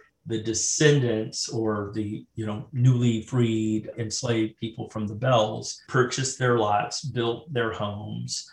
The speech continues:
and settled. And their descendants are still there today. You know, if you were able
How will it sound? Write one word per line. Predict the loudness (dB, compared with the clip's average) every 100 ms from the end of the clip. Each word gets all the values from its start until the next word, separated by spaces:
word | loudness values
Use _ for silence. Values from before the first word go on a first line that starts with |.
| -8
and | -4 -4 -4
settled. | 4 6 6 2 -6 -8 -4
And | -2 2
their | 4 4
descendants | 2 0 2 2 2 0
are | 0
still | 0 2 2 4
there | 4 4 2
today. | 0 -2 2 4 4 0 -2
You | -2 0
know, | 0 0 -2
if | -2
you | 2 6 8
were | 8 6 6
able | 4 2 2 0 0 2 0 -2